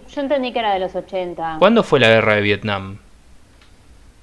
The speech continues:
Speaker 1: Ya te averiguo.
Speaker 2: Eh, más Guerra Fría, o sea, no, arre que yo hablo de esto y no tengo idea de los años que estoy, pero creo que es por ahí.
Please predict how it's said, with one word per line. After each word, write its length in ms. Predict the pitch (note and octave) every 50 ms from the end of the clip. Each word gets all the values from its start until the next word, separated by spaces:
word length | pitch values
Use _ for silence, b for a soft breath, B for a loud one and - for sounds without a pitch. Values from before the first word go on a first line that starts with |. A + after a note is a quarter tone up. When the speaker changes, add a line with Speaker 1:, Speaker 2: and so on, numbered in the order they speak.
| - - - - _ - - - _ - _ - - - - - - _ _ -
Speaker 1:
Ya 80 | G#3 G3+
te 80 | G#3 G#3
averiguo. 360 | F#3+ F3+ F3 F3 F3 F#3 F#3+ F#3+
Speaker 2:
Eh, 160 | - A#2+ A#2+
más 180 | B2+ D3 D3 D3
Guerra 260 | D#3 D#3 D3 C#3 B2+
Fría, 440 | - - D3 D#3 F#3 F3+ D#3+ B2+ A2
o 40 |
sea, 440 | G#2+ - - G#2+ G2+ G2+ G#2 G2+ G2+ G#2+
no, 160 | B2+ C3+ B2
arre 260 | B2+ C3+ D3 E3 E3+
que 80 | D#3+ C#3+
yo 140 | B2+ - C#3+
hablo 160 | D3+ D#3+ C#3+
de 60 | B2 C#3+
esto 160 | C#3+ - -
y 40 | B2+
no 120 | A#2+ B2+
tengo 320 | - F3+ F#3 E3+ C3+ B2+
idea 380 | A#2+ A2+ A2 C#3+ E3+ E3+ C#3 B2
de 100 | A2 G#2+
los 180 | G#2 G2 - -
años 200 | C#3+ C3+ A#2 G#2+
que 60 | A2+
estoy, 140 | - - A#2 -
pero 320 | - G#2+ G#2+ G#2 G#2 G#2
creo 140 | - C#3+ D3+
que 60 | C3+ A#2+
es 40 |
por 140 | - A#2+ A2
ahí. 260 | A2+ B2 A#2+ G#2 -